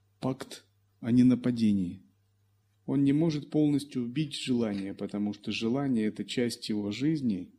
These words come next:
это его жизненная сила, это его энергия. Если он попробует просто подавить и истощить все желания,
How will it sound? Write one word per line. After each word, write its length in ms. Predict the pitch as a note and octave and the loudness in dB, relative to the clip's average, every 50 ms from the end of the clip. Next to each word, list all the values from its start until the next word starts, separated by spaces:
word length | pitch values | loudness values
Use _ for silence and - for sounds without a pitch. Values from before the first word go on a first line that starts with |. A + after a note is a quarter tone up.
| _ _ _ _ | _ _ _ _
это 240 | A#2+ G2 - - | -10 -10 -6 -4
его 320 | A2+ A2 A2 G#2 G#2 G#2 G#2 | -2 -2 0 0 0 -2 -2
жизненная 640 | G2+ G#2+ A#2+ B2 A2 A2 A2 G#2+ G#2+ G2+ G2+ G2+ G2+ | 0 2 2 2 2 2 2 2 2 2 2 0 -2
сила, 440 | G2 - - - D3+ D#3+ D3 A#2 | -2 -6 -4 -2 0 0 2 0
это 260 | G2+ F#2+ F#2 F#2+ - G2 | 0 -2 -4 -4 -2 -2
его 280 | G2 F#2+ G2 G2 G2+ | -2 0 0 0 2
энергия. 600 | G2+ G#2 A#2 C3 C3 A#2 G#2 F#2+ F#2 F2+ F2 - _ _ _ _ _ _ _ _ _ - | 4 4 4 4 4 2 0 -4 -6 -8 -10 -14 _ _ _ _ _ _ _ _ _ -4
Если 260 | A#2 A2+ - - A#2 | -4 -2 -2 0 0
он 120 | A#2 A#2 | 0 2
попробует 680 | A2 - A2+ - - C3 C3+ C3 B2 A#2+ A2+ A2 - - | 0 -2 -4 -2 0 0 0 2 2 2 2 2 0 -4
просто 420 | - C3+ D3 D#3 D3 - - C3 | -2 0 0 0 0 -2 -4 -6
подавить 640 | B2 - - A#2+ A2+ A2+ A2+ A#2 C3 C3 B2+ - - | -4 -4 -4 -2 0 0 2 2 2 0 -2 -2 -4
и 80 | A2+ | -4
истощить 540 | G#2+ A2 - - A#2+ A2+ - - D#3+ E3 D3+ | -4 -4 -4 -4 -2 -2 -2 -2 -2 -2 -2
все 240 | - - - B2+ A#2 | -2 -2 -2 -2 -2
желания, 600 | G#2 G#2 G#2+ G#2 G#2 G2+ F#2+ F#2 F#2 F#2+ F2 - | -2 -2 -2 -2 -2 -2 -4 -6 -8 -10 -12 -12